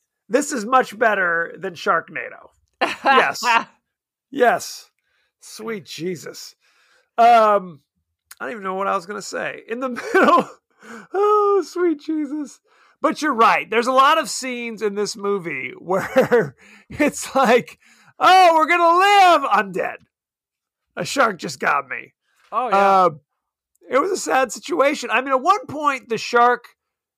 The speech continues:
Speaker 1: like, L L's trying to get away from the shark, and he climbs into the oven, that's big enough to fit L L Cool J,
Speaker 2: Well,
Speaker 1: by
Speaker 2: this
Speaker 1: the
Speaker 2: was
Speaker 1: way.
Speaker 2: a trimmer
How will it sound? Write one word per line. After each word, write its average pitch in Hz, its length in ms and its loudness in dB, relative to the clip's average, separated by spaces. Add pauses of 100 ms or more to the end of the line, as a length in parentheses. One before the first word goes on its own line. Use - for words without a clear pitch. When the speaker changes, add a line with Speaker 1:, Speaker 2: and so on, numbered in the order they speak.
Speaker 1:
like, 226 380 2
L 262 300 2
L's 247 140 -2
trying 247 180 -2
to 226 60 -10
get 226 140 0
away 226 160 0
from 196 100 -12
the 202 80 -12
shark, 214 300 -2
and 202 80 -12
he 185 60 -12
climbs 220 420 -4
into 233 160 -10
the 202 180 -8
oven, 170 480 -2 (380)
that's 156 160 0
big 254 240 2
enough 254 240 0
to 226 80 -12
fit 226 220 0
L 214 200 4
L 196 140 6
Cool 185 340 0
J, 120 420 -10 (160)
Speaker 2:
Well, 226 140 -4
Speaker 1:
by - 140 2
Speaker 2:
this 508 100 -2
Speaker 1:
the 508 60 -2
Speaker 2:
was 494 160 2
Speaker 1:
way. 392 60 0
Speaker 2:
a - 40 -4
trimmer 285 880 -4